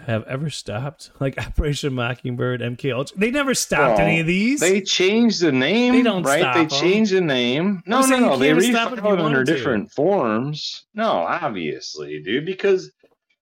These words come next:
Speaker 2: some of these things are proven to be effective. So why would they end it?
Speaker 1: Exactly.
Speaker 2: You know,
Speaker 1: And you
Speaker 2: remote
Speaker 1: can't even
Speaker 2: viewing,
Speaker 1: end it because once it gets
Speaker 2: you
Speaker 1: going,
Speaker 2: know.
Speaker 1: it's already going. You can't even control all the parts
Speaker 2: Right.
Speaker 1: moving and their motion. They're just going and
Speaker 2: Once
Speaker 1: going.
Speaker 2: you get a black fucking folder of funds, dude, there's no,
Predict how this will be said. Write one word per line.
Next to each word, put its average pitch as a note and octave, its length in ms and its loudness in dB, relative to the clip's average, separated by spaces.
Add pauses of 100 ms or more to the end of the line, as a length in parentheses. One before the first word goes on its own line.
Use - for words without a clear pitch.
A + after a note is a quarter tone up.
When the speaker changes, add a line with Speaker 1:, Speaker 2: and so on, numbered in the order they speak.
Speaker 2:
some A3+ 280 2
of G#3+ 60 4
these F#3+ 200 2
things F#3 240 2
are D#3+ 60 2
proven E3+ 360 0
to D#3+ 60 2
be C#3 140 4
effective. G#2+ 640 -2
So G#2+ 200 -2
why A#2 100 4
would B2 160 4
they G#2+ 120 2
end A#2+ 200 2
it? - 20 0
Speaker 1:
Exactly. C#3+ 160 -2
Speaker 2:
You E2+ 120 -4
know, F2+ 200 -4
Speaker 1:
And A2 120 0
you A3+ 80 6
Speaker 2:
remote D3+ 180 2
Speaker 1:
can't B3+ 100 2
even B3+ 140 4
Speaker 2:
viewing, B3 160 4
Speaker 1:
end D4+ 180 2
it F3+ 160 -2
because E3 220 -8
once A3+ 180 -4
it A3 40 -2
gets D3 180 2
Speaker 2:
you A#2 40 2
Speaker 1:
going, A#3+ 260 2
Speaker 2:
know. F#3 40 0
Speaker 1:
it's D#3+ 140 -4
already F#3+ 400 -4
going. G3+ 360 -2
You D#3 120 -6
can't F#3+ 260 -4
even E3 100 -8
control G3+ 460 -4
all F3+ 220 0
the D3 160 -6 (120)
parts D3+ 360 -2
Speaker 2:
Right. F3 80 -4
Speaker 1:
moving D3+ 320 -2
and C3+ 80 -8
their D3 100 -6
motion. D#3 480 -4
They're B2+ 100 -4
just C#3 240 -10
going F#3 320 -2
and G#2+ 60 2
Speaker 2:
Once C3+ 220 2
Speaker 1:
going. E3 80 4
Speaker 2:
you C3+ 40 4
get C3 220 2
a A#2 100 4
black G#2+ 560 0
fucking C3+ 460 -2
folder A#2+ 480 2
of E2 100 -4
funds, E2 600 0
dude, D#2+ 420 2
there's F2 220 0
no, G#2 400 2